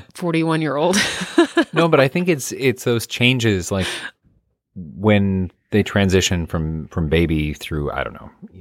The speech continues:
Speaker 1: three or four or five, whatever. They're, they're major transitions that you see. You know, they go from crawling to walking.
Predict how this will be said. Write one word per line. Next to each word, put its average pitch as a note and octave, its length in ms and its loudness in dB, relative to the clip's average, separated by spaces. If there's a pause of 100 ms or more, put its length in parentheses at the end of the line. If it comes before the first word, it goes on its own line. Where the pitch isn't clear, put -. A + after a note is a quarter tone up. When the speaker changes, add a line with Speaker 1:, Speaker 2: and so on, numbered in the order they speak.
(120)
Speaker 1:
three D#2+ 240 -2
or D2 100 2
four C2 240 -4
or C2+ 60 -4
five, A#1+ 300 -6
whatever. C2+ 260 -8
They're, E2+ 280 0 (100)
they're G2 140 4
major E2 760 2
transitions C2 800 -6
that D#2+ 140 -6
you D#2+ 100 -12
see. B1 480 -2 (580)
You E2+ 100 -6
know, D2+ 100 -8
they D2+ 100 -4
go E2+ 220 2
from E2+ 300 -2
crawling D#2 420 2
to D#2+ 100 -2
walking. D2+ 520 0